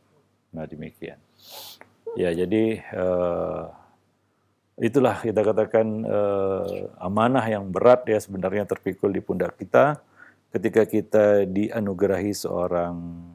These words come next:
titipan ya dari Allah Subhanahu wa taala itu seorang anak yang ya kebaikannya adalah kebaikan bagi diri, bagi diri kita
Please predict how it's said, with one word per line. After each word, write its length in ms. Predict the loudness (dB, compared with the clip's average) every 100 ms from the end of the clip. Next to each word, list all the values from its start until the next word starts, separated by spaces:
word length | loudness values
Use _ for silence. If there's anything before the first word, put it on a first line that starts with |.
| -20 _ _
titipan 640 | -6 -4 -2 0 0 -2
ya 240 | -10 -12 -16 _ _ _ _ _ _ _ _
dari 240 | -4 0 2
Allah 240 | 2 0
Subhanahu 480 | 0 -2 -4 -4 -6
wa 80 | -6
taala 240 | -4 -4
itu 80 | -6
seorang 560 | -8 -6 -6 -6 -8 -12 -18 _ _ _ _ _
anak 560 | -6 -4 -6 -10 _ _
yang 320 | -10 -10 -10 -18 _ _ _ _
ya 300 | -10 -4 0 2 0 -2 -4 -8 -12 -10 -8
kebaikannya 640 | 0 2 2 2 2 2
adalah 160 | 0 -2
kebaikan 560 | -2 -2 -2 -2 -4
bagi 160 | -4 -6
diri, 240 | -8 -10 -6
bagi 220 | -4 -4 -2
diri 240 | -4 -4
kita 480 | -6 0 2 2